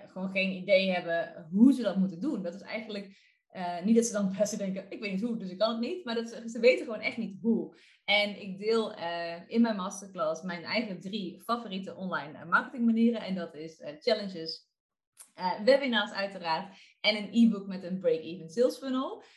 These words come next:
En, eh, dan v-, vertel ik daar gewoon over. Ik denk dat het ongeveer tien minuten duurt of zo, maar dan geef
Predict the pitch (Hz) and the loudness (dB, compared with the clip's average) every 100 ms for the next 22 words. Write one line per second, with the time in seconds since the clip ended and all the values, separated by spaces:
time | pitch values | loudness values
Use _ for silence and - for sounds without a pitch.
0 | _ 226 226 233 226 - 190 196 196 226 | _ 4 6 6 6 2 -6 -6 -4 -4
1 | - - - - 247 349 349 196 185 190 | -4 -8 -16 -6 4 4 6 4 4 2
2 | 170 170 156 170 190 220 196 165 160 160 | -6 -2 -4 -2 -4 -4 -6 -10 -14 -2
3 | 226 190 185 170 311 320 - 269 262 247 | 4 4 2 0 0 0 -2 0 0 -2
4 | 233 277 | 2 2